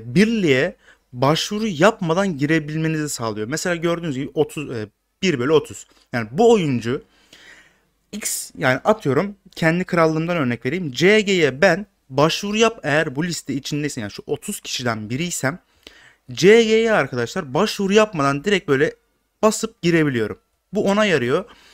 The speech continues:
E, gayet iyi bir özellik. Özellikle de başka bir topraktaysanız ve rally falan yiyorsanız tık diye bir saniye içinde birlik değiştirebiliyorsunuz. Gayet iyi burada aynı şekilde. Bir de burada, e, blocklist var. Yani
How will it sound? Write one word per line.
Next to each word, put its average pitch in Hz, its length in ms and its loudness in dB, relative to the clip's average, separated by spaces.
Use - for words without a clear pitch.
E, 117 180 0
gayet 196 480 2
iyi 180 260 -2
bir 131 180 -2
özellik. 131 400 0
Özellikle 170 540 -2
de 196 120 2
başka 127 340 0
bir 185 100 -2
topraktaysanız 143 840 -4
ve 120 100 0
rally 156 340 0
falan 170 220 -2
yiyorsanız 165 440 -4
tık - 340 -4
diye 135 200 -2
bir 220 80 -4
saniye 139 400 -4
içinde 208 280 -6
birlik 160 300 -6
değiştirebiliyorsunuz. 160 840 -6
Gayet 160 340 0
iyi 147 140 -8
burada 156 320 -4
aynı 143 280 -4
şekilde. 120 300 -12
Bir 160 60 -10
de 247 120 4
burada, 254 340 -4
e, 123 260 0
blocklist 139 520 -2
var. 151 120 0
Yani 185 420 0